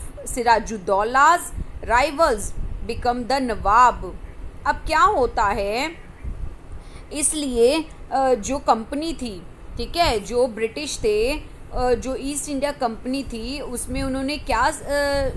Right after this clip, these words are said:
शुरू कर दिया, उन्होंने, अ, अ,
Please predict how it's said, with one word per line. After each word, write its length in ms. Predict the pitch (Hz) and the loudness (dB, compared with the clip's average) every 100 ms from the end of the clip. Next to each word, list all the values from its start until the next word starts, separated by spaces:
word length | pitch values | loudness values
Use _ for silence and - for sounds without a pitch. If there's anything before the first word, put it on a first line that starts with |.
| - | -2
शुरू 360 | - - 254 302 | -2 -4 -6 0
कर 220 | 302 262 | 0 0
दिया, 380 | 247 247 190 - - - - | 0 0 0 -4 -12 -10 -4
उन्होंने, 640 | 254 277 285 262 254 330 - - - - | 0 0 0 0 0 -4 -6 -12 -6 2
अ, 80 | |
अ, 1800 | 262 262 269 262 - - - - - - - - - - - - 208 247 | 4 6 6 2 -4 -10 -12 -10 -8 -6 -4 -6 -8 -10 -12 -8 -6 -6